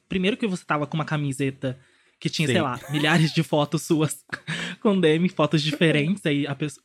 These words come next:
Speaker 1: as pessoas, "Nossa, como assim ele tem tantas fotos?"
Speaker 2: É.
Speaker 1: Mas
Speaker 2: Isso eu me arrependo, eu não
Speaker 1: é.
Speaker 2: gosto, eu não gosto dessa coisa, eu acho que foi meio narcisista, né?
Speaker 1: <laughs>
Speaker 2: Mas é porque eu tava feliz, né? E eu tava indo pro show dela,
Speaker 1: Sim.
Speaker 2: enfim.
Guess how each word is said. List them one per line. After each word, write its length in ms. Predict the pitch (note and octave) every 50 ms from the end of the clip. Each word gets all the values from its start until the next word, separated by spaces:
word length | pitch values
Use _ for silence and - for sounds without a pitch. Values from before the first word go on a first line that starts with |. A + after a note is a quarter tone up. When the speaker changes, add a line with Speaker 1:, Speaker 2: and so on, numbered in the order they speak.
| _ -
Speaker 1:
as 120 | D3 -
pessoas, 260 | - C#3+ - D3+ C3+
"Nossa, 400 | C#3 D3+ D#3+ - - - B2+ B2+ - _ _ _ _ _
como 120 | - F3 F3+
assim 140 | - -
ele 140 | E3+ E3 E3
tem 160 | - E3 D#3+ - _ _ -
tantas 260 | E3+ D#3 - D#3+ -
fotos?" 560 | - E3 C3+ B2 B2 - C3+ B2+ - - - _ _ _ _ _ _
Speaker 2:
É. 300 | - G2 F#2 F#2+ G2 A#2 B2+ - _ -
Speaker 1:
Mas 680 | C3+ C#3 C3+ C#3 C#3 C#3+ C#3 C#3 C#3 C#3 C#3 C#3 C3+ C3+
Speaker 2:
Isso 140 | C3+ C#3+
eu 40 | D3+
me 60 | C#3+
arrependo, 500 | C#3+ D#3+ D#3+ - C#3 A#2+ A2 G2+ G2+ G#2+
eu 40 | A2
não 80 | G#2+ D3+
Speaker 1:
é. 40 | D3+
Speaker 2:
gosto, 260 | G#2+ G#2 - - -
eu 80 | G#2+
não 80 | G#2+ G#2+
gosto 240 | A2 G#2+ G#2 - -
dessa 240 | G#2+ - - A2 G2
coisa, 220 | - A2 G2+ A2 G#2
eu 60 | G2
acho 140 | F#2+ - -
que 60 | _
foi 120 | - A2 G#2+
meio 180 | G#2+ G2+ G#2
narcisista, 500 | G#2 G2+ - - A#2+ G#2+ G2+ - - G#2+
né? 120 | G2 F#2+ G2
Speaker 1:
<laughs> 680 | - - - - - - G3 F3 - F3 D#3 - F3+
Speaker 2:
Mas 140 | - F3 E3
é 40 | F#3+
porque 140 | F#3+ - G3+
eu 80 | F#3
tava 160 | G3 F#3+ F#3+ F#3
feliz, 480 | - G3+ G3 F3 C#3 A#2+ A#2 G#2+ G#2
né? 260 | G#2 G2 F#2+ G2 A2+ A#2+ -
E 60 | A2
eu 80 | G#2+
tava 200 | - A#2 G#2+ A2
indo 140 | A2 A2 A2
pro 140 | - - -
show 120 | - A2+
dela, 360 | G#2+ F#2 F#2+ F#2+ D3+ D#3+ E3+ E3
Speaker 1:
Sim. 60 | C#3+
Speaker 2:
enfim. 280 | B2 A#2+ G2 F#2+ G2+